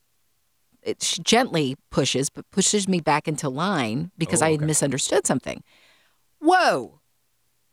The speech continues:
Speaker 1: I have paid for a service here. I have paid for my ticket. Sometimes we pay through the nose for these rides. Uh, all you have to do is use your words to share. Um,
Speaker 2: Right.
Speaker 1: what is going on? Why are you touching me? Why are you rolling your eyes at me?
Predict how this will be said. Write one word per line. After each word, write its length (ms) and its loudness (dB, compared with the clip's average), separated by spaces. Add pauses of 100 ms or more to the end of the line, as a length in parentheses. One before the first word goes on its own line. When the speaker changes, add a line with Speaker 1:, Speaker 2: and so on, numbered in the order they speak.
(180)
Speaker 1:
I 100 2
have 200 0
paid 340 0
for 200 -2
a 60 2
service 460 -2
here. 320 -6 (340)
I 40 -4
have 120 0
paid 200 -4
for 100 -8
my 160 -2
ticket. 360 -8 (640)
Sometimes 460 -2
we 100 0
pay 180 -4
through 180 -12
the 80 0
nose 380 2
for 120 -2
these 200 0
rides. 520 -4 (480)
Uh, 580 2 (180)
all 140 2
you 100 0
have 120 -4
to 80 -20
do 200 -2
is 180 -2
use 180 -4
your 100 -2
words 480 -2 (140)
to 100 2
share. 320 2 (500)
Um, 180 2 (120)
Speaker 2:
Right. 120 -6
Speaker 1:
what 200 0
is 100 0
going 320 0
on? 180 0 (480)
Why 240 0
are 80 0
you 200 -4
touching 440 -2
me? 240 0 (140)
Why 180 4
are 60 2
you 200 -2
rolling 300 0
your 160 -4
eyes 320 0
at 80 -4
me? 240 0